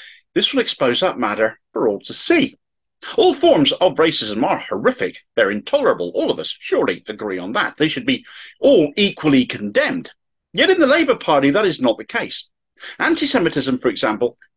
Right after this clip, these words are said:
has a bespoke complaints page on Labour's main website.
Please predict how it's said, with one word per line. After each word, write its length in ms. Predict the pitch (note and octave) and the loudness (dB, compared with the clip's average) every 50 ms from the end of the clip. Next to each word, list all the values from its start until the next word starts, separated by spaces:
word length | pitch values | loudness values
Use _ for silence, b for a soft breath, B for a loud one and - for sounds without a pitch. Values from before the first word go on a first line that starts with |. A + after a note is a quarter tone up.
| _ - | _ -6
has 100 | C3 D#3+ | -6 -4
a 40 | |
bespoke 520 | D3 D3 E3 - - - A#3 C4+ C4+ - - | -2 0 0 0 2 2 0 0 0 -4 -8
complaints 460 | - G#3 G3 - - D#4+ C#4 C4+ - | -6 -6 -4 -2 0 0 0 0 -2
page 300 | - C#3+ B2+ D3+ F3 - - - | -2 -2 -2 -2 -2 -4 -4 0
on 160 | A#2 C3 D3 | 2 2 4
Labour's 400 | C3+ C#3+ E3+ E3+ F3+ F3 - A2+ | 4 2 2 2 0 -2 -2 -2
main 240 | B2 D3+ F3 D3+ B2 | -2 0 0 0 0
website. 440 | G3+ A3 - - - C#3 D#3+ F3 | 0 -2 -2 0 0 0 0 0